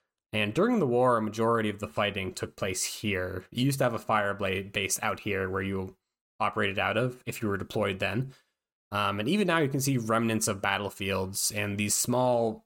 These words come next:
village, villages of scrappers that popped up around them,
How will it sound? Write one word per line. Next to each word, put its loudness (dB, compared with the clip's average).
village, 0
villages 2
of 0
scrappers 0
that -8
popped -2
up 0
around 0
them, -4